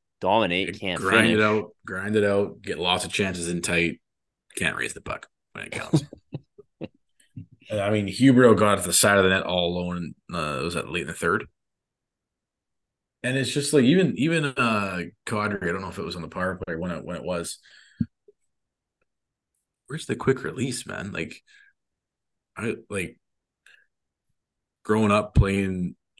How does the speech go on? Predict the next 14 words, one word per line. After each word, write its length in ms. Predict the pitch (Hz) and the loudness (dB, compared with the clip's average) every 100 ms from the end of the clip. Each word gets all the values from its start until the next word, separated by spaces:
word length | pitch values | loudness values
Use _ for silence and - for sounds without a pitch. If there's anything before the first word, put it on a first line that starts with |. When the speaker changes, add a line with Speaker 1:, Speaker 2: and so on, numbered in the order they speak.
| - | -8
Speaker 2:
through 120 | 95 | -4
the 60 | 85 | -4
minor 320 | 82 90 90 | -4 -2 -2
hockey 300 | 95 87 85 | -2 -4 -2
system 340 | 90 - 90 | -4 -2 -2
and, 380 | 82 80 76 73 _ | -2 -4 -8 -12 _
you 140 | 82 | -8
know, 80 | 85 | -8
the 80 | 78 | -6
bantam 720 | 71 80 80 80 80 78 - _ _ _ _ _ _ - | -2 -2 -2 -4 -4 -4 -8 _ _ _ _ _ _ -16
and 300 | 60 62 58 | -12 -10 -6
midget, 460 | 80 80 82 - _ _ _ _ _ _ _ _ _ _ | -4 0 -2 -2 _ _ _ _ _ _ _ _ _ _
whatever, 240 | - 80 76 | -4 -2 -2
quadrants 840 | - 78 78 82 82 82 - - | -4 0 2 4 2 0 -6 -10